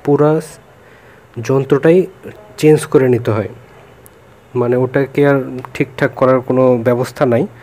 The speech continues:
মানে পুরা একটা নতুন replace করে দিয়ে দিতে হয়। কিন্তু আমরা যদি three single phase transformers use করি সেক্ষেত্রে যদি একটা, আহ, single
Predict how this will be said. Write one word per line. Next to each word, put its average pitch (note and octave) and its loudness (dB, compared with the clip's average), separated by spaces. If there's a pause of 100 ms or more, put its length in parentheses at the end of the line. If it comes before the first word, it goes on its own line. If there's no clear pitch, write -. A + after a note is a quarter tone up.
(420)
মানে A#2 -6
পুরা C#3 2
একটা C3+ 0
নতুন C#3 2
replace C3+ -2
করে C3 0 (340)
দিয়ে A#2+ 2
দিতে A2+ -2
হয়। G#2 -6 (920)
কিন্তু - -2
আমরা B2+ 2
যদি C#3 0 (100)
three E3 0 (460)
single D3+ 0
phase E3+ -2
transformers B2 0
use A#2+ -2
করি C3 -2
সেক্ষেত্রে D3 -2
যদি D3 0 (120)
একটা, - -2
আহ, - -6 (880)
single D3 0